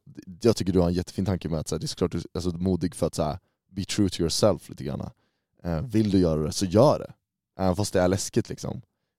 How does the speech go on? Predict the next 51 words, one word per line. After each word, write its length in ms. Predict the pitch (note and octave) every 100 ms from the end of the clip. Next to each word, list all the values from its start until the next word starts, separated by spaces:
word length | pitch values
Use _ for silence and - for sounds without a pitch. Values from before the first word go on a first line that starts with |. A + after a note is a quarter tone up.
| _
Eh, 200 | - E2 E2+
gör 220 | G#2 D3
det 60 | G2
för 120 | -
att 40 |
du 60 | -
tror 260 | - C3+ F3
på 180 | -
det, 60 | B1
gör 160 | F#2 B2
det 40 |
för 100 | -
att 60 | -
du 60 |
tänker 220 | - G2 E2+
att 40 |
det 60 | E2
är 40 |
rätt, 320 | G2 C3+ -
gör 120 | F2+
det 60 | C3+
för 100 | -
att 60 | -
du 60 |
tycker 240 | - - D#2+
det 120 | E2+
är, 140 | D#2+ - _ _
tänker 140 | G#2+ F#2
det 60 |
är 20 |
sant 500 | - - C#3 F#2+ -
eller 140 | - C#3
det 80 | F2
är 40 |
riktigt. 600 | G2 - - C3 - - _ _ _ _ _
Hundra 220 | C3 B2+
procent. 580 | F#2 - C#3+ C3 - - _ _ _ _ _ -
Men 80 |
jag 80 | A2
tänker 180 | G#2+ G#2
också 260 | G#2+ - B2
att 100 | -
så 80 |
här, 260 | F#2 E2+ E2+ - _ _ -
det 120 | F#2
enda 240 | A2+ A2+
vi 100 | B2+
kan 120 | -
vara 80 | F2+
säkra 520 | - - A2 F#2 -
på 300 | - C2+ A1+